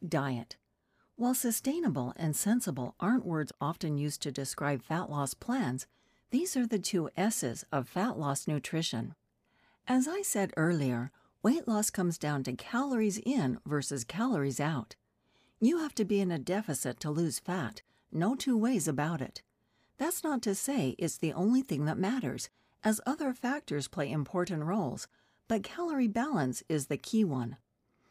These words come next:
Once you get this dialed in, though, you can eat anything you want within reason and still lose fat very quickly. Obviously, the majority of your food choices should be healthy,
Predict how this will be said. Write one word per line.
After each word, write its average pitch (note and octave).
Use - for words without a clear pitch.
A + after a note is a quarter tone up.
Once E4
you A#3
get G3+
this D#3+
dialed D3
in, F3+
though, B2
you D4+
can C4+
eat D3
anything G3
you D#3+
want F#3
within D3+
reason C#3+
and A3+
still E4
lose A3+
fat A#3
very D#3+
quickly. C#3+
Obviously, D3+
the E3
majority F3+
of F3
your E3
food E3
choices A#3+
should C#4+
be A#3+
healthy, F3+